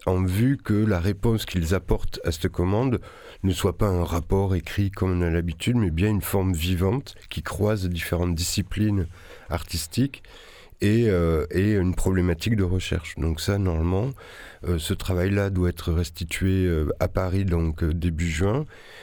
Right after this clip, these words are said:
mais avec ces trois acteurs, donc la Cité des Arts de la Rue, le zef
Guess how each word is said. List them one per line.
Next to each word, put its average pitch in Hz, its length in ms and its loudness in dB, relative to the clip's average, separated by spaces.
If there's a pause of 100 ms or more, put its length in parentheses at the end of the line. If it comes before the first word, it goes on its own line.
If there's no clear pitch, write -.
(100)
mais 107 280 4
avec 90 200 0
ces 101 120 0
trois 95 340 0
acteurs, 123 400 0
donc 87 220 0
la 92 80 2
Cité - 300 -4
des 90 200 0
Arts 90 120 0
de 92 100 0
la 87 180 0
Rue, 98 260 0
le 95 160 2
zef 92 380 -2